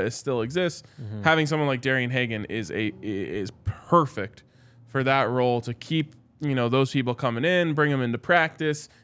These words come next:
Speaker 1: introduce them to Coach Prime. Those
Speaker 2: Sure.
Speaker 1: sort of things, uh, can only help the program.
Speaker 2: I wonder if he works closely with, uh, Bus for Life, N I L, and stuff, too.
Speaker 1: Yep, he should.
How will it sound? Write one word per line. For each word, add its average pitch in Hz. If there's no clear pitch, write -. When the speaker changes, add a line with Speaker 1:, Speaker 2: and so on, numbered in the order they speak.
Speaker 1:
introduce 170
them 151
to 135
Coach 139
Prime. 135
Those 135
Speaker 2:
Sure. 127
Speaker 1:
sort 123
of 113
things, 120
uh, 110
can 123
only 117
help 98
the -
program. -
Speaker 2:
I 127
wonder 160
if 175
he 156
works 131
closely 131
with, 117
uh, 110
Bus 120
for 120
Life, 107
N 104
I 101
L, 95
and 95
stuff, 90
too. 90
Speaker 1:
Yep, 123
he 127
should. 135